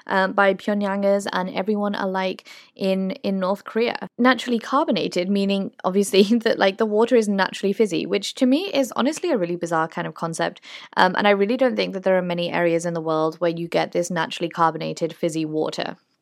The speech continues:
Um, it does have a slight aroma of sulfur as you are walking around, um, the well area, as well as, like, you know, kind of the water itself. Um, it's kind of salty and, uh, yeah, has that kind of sulfur aspect to it.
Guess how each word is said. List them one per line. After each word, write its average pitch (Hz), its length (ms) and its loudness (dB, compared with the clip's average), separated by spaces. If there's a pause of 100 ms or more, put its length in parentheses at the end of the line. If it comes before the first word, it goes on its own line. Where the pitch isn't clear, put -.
(440)
Um, 202 260 4
it 240 140 0
does 294 160 2
have 277 160 2
a 247 40 -2
slight 220 400 -2
aroma 202 360 2
of 180 80 -2
sulfur 220 440 -4
as - 220 -4
you 180 140 0
are 175 180 4 (340)
walking 202 540 0
around, 190 560 4 (320)
um, 185 240 2
the 185 100 2
well 190 360 4
area, 190 400 2
as 180 200 -2
well 185 280 2
as, 180 160 -2
like, 165 320 -4 (380)
you 214 100 -2
know, 180 260 -2
kind 208 160 -4
of 190 220 -4 (180)
the 196 100 4
water 185 400 2
itself. 202 760 0
Um, 180 260 0
it's 165 80 -8
kind 220 220 0
of 202 60 -2
salty 240 500 2
and, 185 280 -4 (540)
uh, 190 360 4
yeah, 202 440 0
has 196 220 0
that 190 160 0
kind 190 200 -4
of 170 80 -4
sulfur 208 540 0 (320)
aspect 214 480 -2
to 226 140 0
it. 311 180 -2